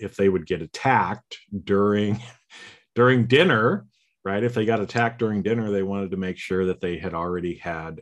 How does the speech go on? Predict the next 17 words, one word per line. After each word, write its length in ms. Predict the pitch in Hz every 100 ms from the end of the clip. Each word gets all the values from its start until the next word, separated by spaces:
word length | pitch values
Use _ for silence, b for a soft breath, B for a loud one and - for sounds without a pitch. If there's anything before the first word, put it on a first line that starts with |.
| -
their 300 | 85 80 78
dessert. 560 | 73 76 - 82 69 _
So 540 | - - 87 80 73 _ _ _ _ _ _ _ _ - B B B
I 60 | 90
think 160 | 101 101
that's 180 | 95
one 140 | 104 98
of 80 | 90
life's 380 | 95 95 - -
lessons 640 | 92 92 - 87 78 - -
for 260 | - 92 85
us 200 | 78 85
as 120 | 80
well, 260 | 90 78
too, 280 | - - 90
right? 260 | 76 78 90
Is 280 | 80 76